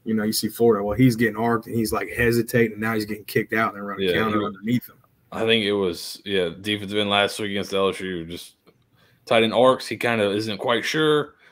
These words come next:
Speaker 2: then
Speaker 1: Yep.
Speaker 2: opens himself up to get smashed by the guard that's pulling flat right at him.
Speaker 1: Yeah. So, but he-, here's four again. And so they're running, um, let me s-, I guess this is like belly,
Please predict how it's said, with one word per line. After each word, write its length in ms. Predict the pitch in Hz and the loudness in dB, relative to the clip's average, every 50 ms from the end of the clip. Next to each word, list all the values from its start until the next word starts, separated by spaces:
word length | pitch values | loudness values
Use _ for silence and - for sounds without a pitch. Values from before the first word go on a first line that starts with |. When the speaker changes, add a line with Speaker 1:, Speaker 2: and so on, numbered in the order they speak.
| _ - | _ -6
Speaker 2:
then 120 | - 101 101 | -4 2 4
Speaker 1:
Yep. 140 | 104 113 | 4 4
Speaker 2:
opens 220 | 131 135 110 101 104 | 4 4 0 0 -2
himself 500 | 110 104 104 107 - - - 113 98 104 | -2 0 0 0 0 0 0 0 0 0
up 100 | 107 95 | -2 -2
to 80 | 95 | -2
get 160 | 90 92 85 - | -4 -4 -4 -6
smashed 640 | - - - 104 107 107 104 101 95 95 - - | -8 -8 -4 -2 0 2 4 4 2 2 0 -4
by 120 | 98 95 92 | -2 -2 -2
the 120 | 90 90 | -2 -2
guard 300 | 82 92 95 98 98 92 | -2 2 2 2 2 2
that's 120 | 87 85 - | -2 -6 -8
pulling 300 | - - 98 92 87 82 | -8 -6 -4 -4 -4 -6
flat 400 | - - 95 92 95 92 87 69 | -8 -4 -2 0 0 0 0 0
right 200 | 87 92 87 87 | 0 0 0 0
at 200 | 87 87 87 85 | 0 -2 -2 -2
him. 200 | 85 82 78 76 _ _ _ _ _ _ _ - | -4 -6 -8 -10 _ _ _ _ _ _ _ -16
Speaker 1:
Yeah. 300 | 226 220 208 202 196 - - _ _ _ _ _ _ - - _ _ _ _ _ _ | -12 -12 -10 -10 -12 -14 -16 _ _ _ _ _ _ -20 -20 _ _ _ _ _ _
So, 220 | - - 98 98 98 | -14 -10 -8 -8 -6
but 240 | 104 113 117 120 - - | -4 -4 -6 -6 -6 -6
he-, 220 | - 123 135 147 151 | 0 6 6 6 6
here's 340 | 135 139 147 160 170 165 - | 6 6 6 6 6 4 2
four 360 | - - 147 127 127 123 117 | 0 2 4 4 6 6 4
again. 420 | 113 113 123 127 123 113 107 104 - _ _ _ _ _ _ _ _ _ _ _ _ _ - | 4 2 0 0 0 0 -2 -6 -10 _ _ _ _ _ _ _ _ _ _ _ _ _ -14
And 160 | - - 113 - | -10 -10 -8 -6
so 200 | - 120 113 113 | 0 0 2 4
they're 220 | 120 123 127 123 | 4 4 4 4
running, 500 | 123 123 123 123 120 120 117 113 110 104 | 4 4 2 2 2 0 0 -2 -4 -6
um, 540 | 113 110 110 110 110 110 107 107 104 104 - _ _ _ _ _ _ _ _ _ _ _ _ _ _ _ _ _ _ _ - | -8 -10 -8 -8 -8 -8 -8 -8 -10 -12 -14 _ _ _ _ _ _ _ _ _ _ _ _ _ _ _ _ _ _ _ -12
let 60 | 127 | -12
me 60 | 123 | -12
s-, 180 | 113 - - _ _ _ - - - - - | -12 -14 -18 _ _ _ -18 -16 -14 -10 -8
I 100 | 117 110 | -6 -4
guess 280 | 110 131 160 202 - | -2 0 -2 0 2
this 180 | 135 160 - - | 0 0 2 2
is 140 | 135 113 113 | -2 -2 -2
like 180 | 104 101 101 - - - _ _ _ _ _ _ _ _ _ _ - | -4 -6 -10 -12 -18 -20 _ _ _ _ _ _ _ _ _ _ -16
belly, 500 | 117 107 113 117 139 175 156 - - - | -6 -2 2 4 4 2 2 -2 -8 -20